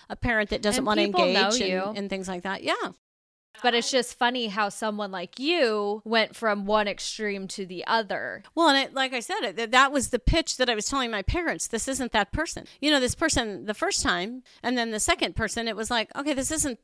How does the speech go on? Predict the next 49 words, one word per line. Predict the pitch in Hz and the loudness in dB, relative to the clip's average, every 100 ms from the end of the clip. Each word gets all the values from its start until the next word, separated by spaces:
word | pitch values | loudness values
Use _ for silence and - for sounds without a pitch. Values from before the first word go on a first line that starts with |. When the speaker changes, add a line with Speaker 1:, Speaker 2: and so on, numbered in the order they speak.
| _ | _
Speaker 1:
that | 233 214 196 - | 6 6 6 0
person. | - 277 285 175 160 170 | -6 -4 -4 -4 -6 -2
This | 240 - | 0 2
Speaker 2:
Yeah. | 240 | 2
Speaker 1:
person | 170 214 | 0 -2
is | 196 | -4
his | 196 196 | -2 0
own, | 220 294 247 190 | 2 2 0 -4
and | 185 185 | -8 -6
this | 226 240 | -2 -2
is | 208 | -4
this, | - 311 285 | -2 -2 -2
and | 185 190 | -6 -4
this | 220 202 | -4 -4
is | 190 | 0
that, | 220 214 - | 2 2 0
and | 196 | -6
this | 185 - | -4 -4
is | 185 | -2
all | 190 185 | -2 -2
these, | 185 180 _ | -4 -8 _
you | 220 | -6
know, | 208 | -2
all | 185 | -2
these | 190 - | -4 -8
wonderful | - 196 190 180 | -6 -6 -4 -6
things | 175 285 226 170 185 - _ | -6 -2 -2 -2 -6 -8 _
that | - 208 | 0 2
I | 190 175 - | 2 0 -2
pitched | 320 - | -2 -2
it | 247 | -2
as." | 170 | -2
So | - 214 | 0 -2
I | |
think | - 294 - | 0 -2 4
that | 220 - | 4 2
for | - 214 | -6 -6
me | 202 226 302 180 170 - - - | -2 0 2 0 -2 -8 -20 -6
was | 214 220 - | 0 2 2
like, | 196 185 - - | 2 2 0 -4
"Oh, | 247 269 | -2 0
yeah, | 196 226 185 | 2 2 4
this | 185 311 - | 2 2 2
is | 262 | -2
gonna | - 202 | -2 -2
work | 196 277 - | -2 -2 -2
this | 220 196 | -4 -4
time | 214 196 185 | -2 -2 -2
because | 180 175 - 285 240 180 180 | -4 -8 0 4 6 4 0